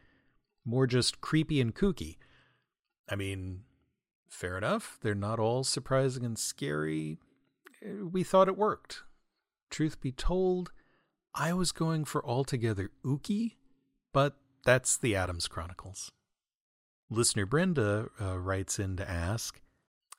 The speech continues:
"Is Commander Jetpack?" Yes.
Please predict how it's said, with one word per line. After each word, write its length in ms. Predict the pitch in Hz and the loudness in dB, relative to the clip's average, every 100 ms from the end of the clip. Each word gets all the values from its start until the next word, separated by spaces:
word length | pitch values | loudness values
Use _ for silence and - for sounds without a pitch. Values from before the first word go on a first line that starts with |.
| _ | _
"Is 600 | 139 165 170 170 165 - | 2 4 4 2 0 -2
Commander 680 | - - 147 185 294 320 294 | 0 2 2 2 2 2 2
Jetpack?" 1800 | 180 - 208 220 - - 208 208 202 196 196 190 185 185 185 180 170 170 _ - - - - - - - _ _ _ _ _ _ _ _ _ _ | 0 2 4 4 4 6 6 6 6 6 6 6 4 4 4 4 2 0 _ -20 -12 -12 -12 -20 -20 -20 _ _ _ _ _ _ _ _ _ _
Yes. 440 | 120 104 - - | 4 4 2 -4